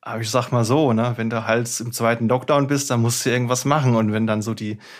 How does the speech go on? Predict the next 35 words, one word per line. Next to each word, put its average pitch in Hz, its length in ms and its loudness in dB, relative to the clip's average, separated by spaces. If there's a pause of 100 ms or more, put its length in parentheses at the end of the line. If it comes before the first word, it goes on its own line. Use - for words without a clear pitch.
tagtägliche 135 640 0
Beschäftigung 139 600 0
ist, 139 220 -4
zu - 80 -8
gucken, 143 300 -2
ob 123 140 -4
du - 60 -6
die 117 140 -2
gleichen 127 440 0
Leute 127 520 0 (320)
mittags 127 400 -2
draußen 123 420 0
beim 117 320 0
Spaziergang 120 640 -4
siehst, 123 380 -6
dann, 123 340 -2 (380)
dann 123 200 -6
guckst - 300 -2
du 147 60 2
halt 135 160 2
auch 127 160 0
mal, 123 120 2
dass 120 220 -2
du 135 60 0
dir 123 160 0
vielleicht 117 500 -2
mal 107 400 0 (400)
einen 117 80 -10
Podcast 123 460 -4
dann 107 80 -2
aufs 101 160 -6
Ohr 107 320 -6
legst. 101 360 -6
Und 104 140 -6
dann, 98 380 -8